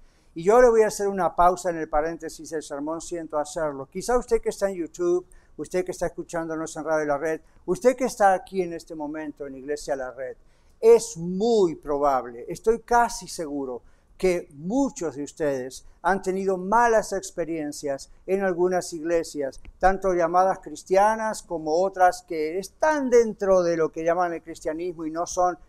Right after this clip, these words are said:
bíblicamente cristianas. Les voy a decir, yo lo siento mucho, y lo siento mucho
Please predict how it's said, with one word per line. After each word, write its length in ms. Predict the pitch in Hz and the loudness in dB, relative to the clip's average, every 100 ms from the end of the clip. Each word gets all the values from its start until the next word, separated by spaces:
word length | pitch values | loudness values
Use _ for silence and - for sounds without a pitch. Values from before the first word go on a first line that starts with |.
| _ | _
bíblicamente 840 | 160 180 170 156 151 147 147 147 | -8 -6 -6 -2 -2 -2 -6 -10
cristianas. 960 | - 135 - - 165 143 127 123 - - - - - - | -12 -16 -18 -4 0 0 -2 -10 -16 -14 -10 -10 -12 -8
Les 140 | 160 160 | -4 2
voy 180 | 208 | 6
a 80 | 220 | 6
decir, 640 | 202 180 - 190 196 185 - _ _ _ | 6 4 0 -2 -2 -2 -10 _ _ _
yo 280 | 135 151 220 | -4 4 6
lo 140 | 233 226 | 6 4
siento 460 | - 214 202 180 | 0 -2 -2 -4
mucho, 440 | 151 143 - 127 - _ _ _ _ | -4 -6 -8 -12 -12 _ _ _ _
y 200 | 185 180 | -2 0
lo 160 | 185 | 0
siento 460 | 170 - 240 254 240 | 0 0 0 2 0
mucho 600 | 208 254 247 175 151 147 | 2 -2 -2 -2 -2 -4